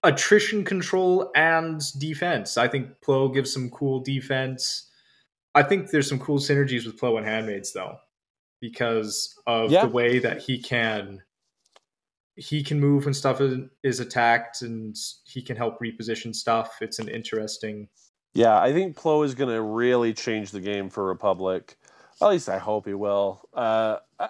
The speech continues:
Speaker 2: I wanna see them be as competitive as Separatists.
Speaker 1: Yeah.
Speaker 2: And, you know, I think that this new wave of releases, just from obviously opening up another era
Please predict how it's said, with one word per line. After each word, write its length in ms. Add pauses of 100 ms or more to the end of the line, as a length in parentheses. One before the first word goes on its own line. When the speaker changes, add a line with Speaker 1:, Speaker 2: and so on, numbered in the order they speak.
(120)
Speaker 2:
I 180
wanna 300
see 260
them 320
be 220
as 160
competitive 840 (600)
as 280
Separatists. 960 (600)
Speaker 1:
Yeah. 120
Speaker 2:
And, 540
you 120
know, 240
I 120
think 320
that 260
this 220
new 160
wave 260
of 100
releases, 440
just 200
from 340 (120)
obviously 380
opening 400
up 160
another 340
era 540